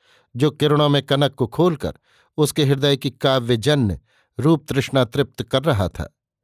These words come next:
बाहर तथा भीतर वो सब सिद्धियों के द्वार पर चक्कर लगा चुका था। बाहर अनेक प्रकार से सुंदरी स्त्रियों के चित्र देखे थे,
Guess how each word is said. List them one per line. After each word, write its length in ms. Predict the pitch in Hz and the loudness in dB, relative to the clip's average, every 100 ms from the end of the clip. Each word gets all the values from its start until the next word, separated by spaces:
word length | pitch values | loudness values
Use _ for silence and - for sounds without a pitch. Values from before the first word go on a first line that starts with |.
| _ _ _ - | _ _ _ -6
बाहर 340 | 101 131 139 | -2 0 0
तथा 280 | 120 135 135 | 0 0 0
भीतर 460 | 113 147 147 110 - _ _ _ - | 0 0 0 -2 -2 _ _ _ -2
वो 80 | 151 | 0
सब 300 | - 165 151 | 0 0 0
सिद्धियों 560 | - 135 120 147 139 | -2 -2 0 2 2
के 140 | 127 123 | 0 0
द्वार 280 | 110 143 127 | 2 0 0
पर 160 | 120 | -4
चक्कर 340 | - 120 - 107 | -2 -4 -2 -2
लगा 240 | 127 160 | 0 0
चुका 280 | - - 80 | -2 -6 -8
था। 260 | - - _ _ _ _ _ _ - | -8 -20 _ _ _ _ _ _ -4
बाहर 260 | 120 143 147 | 0 2 2
अनेक 320 | 139 151 - | 2 0 -4
प्रकार 300 | 123 143 131 | -2 0 0
से 120 | 135 | -2
सुंदरी 380 | - 127 127 131 | -2 -2 0 -2
स्त्रियों 340 | - 131 123 | -2 -2 0
के 120 | 113 | -2
चित्र 300 | 117 117 107 | -8 -10 -8
देखे 340 | 98 123 - 165 | -4 -2 -2 -6
थे, 140 | - | -8